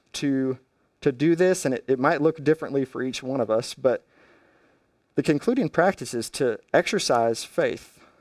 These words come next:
as open-mindedness to Jesus. And, and here's some questions that I found helpful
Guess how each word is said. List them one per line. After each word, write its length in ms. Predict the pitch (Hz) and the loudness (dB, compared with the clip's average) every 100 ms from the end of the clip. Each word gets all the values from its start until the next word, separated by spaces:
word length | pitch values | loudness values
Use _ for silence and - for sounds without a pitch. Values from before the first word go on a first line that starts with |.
| _ - | _ -2
as 180 | 127 120 | -2 0
open-mindedness 840 | 139 139 127 117 117 117 113 110 - | 0 0 0 -2 0 -2 -2 -8 -10
to 100 | 110 | -10
Jesus. 720 | 110 107 - - - - - _ _ _ _ _ _ _ _ _ _ _ _ _ | -8 -10 -10 -12 -12 -12 -16 _ _ _ _ _ _ _ _ _ _ _ _ _
And, 220 | 135 127 | -2 0
and 140 | 131 135 | 0 2
here's 200 | 190 - | 0 0
some 180 | 175 | -4
questions 600 | 151 - 156 - 135 120 | -2 0 0 0 -6 -4
that 100 | 123 | 0
I 120 | 123 135 | 2 2
found 340 | 139 117 117 | 0 -2 -4
helpful 540 | - 104 - 107 104 | -4 -6 -2 -4 -4